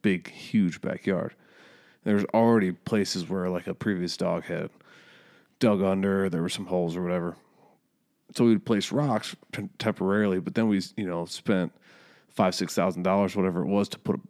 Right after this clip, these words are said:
a huge privacy fence up. It was gigantic. Moments, I feel like it was moments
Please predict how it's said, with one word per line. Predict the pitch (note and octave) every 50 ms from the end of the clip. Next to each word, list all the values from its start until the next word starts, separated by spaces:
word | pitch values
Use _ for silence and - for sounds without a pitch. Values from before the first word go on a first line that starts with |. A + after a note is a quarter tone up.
| _ - - - _ _ _ _ _ _ _ -
a | -
huge | - - - - A#3+ A#3+ F3+ A#2 G2 - - -
privacy | - A2+ F#2 D#2+ D#2+ E2 - - -
fence | - - A#1+ B1+ - -
up. | - - - _ _ _ _ _
It | - C3
was | A#2 G#2 F2+
gigantic. | - F2 D#2+ D#2+ - E2+ D#2+ - - - - - _ - - - - - - - _ _ _ _ _ _ _ _ _ _ _ _ _ _ _ _ _ _ _ _ _ _ _ _ _ _ _ _ _ _ _ _ _ _ _ _ _ _ _ _ _ _
Moments, | - B2 A#2 B2 C3 D#3 F#3+ G3+ F3 A#2+ - - - - - - - - _ _
I | -
feel | - - E3
like | C3+ A2+ A2 - -
it | C#3+ -
was | - A2 G#2+ G2+
moments | G#2 A2 A2+ A#2 A#2 C#3+ D#3+ E3 D3+ - -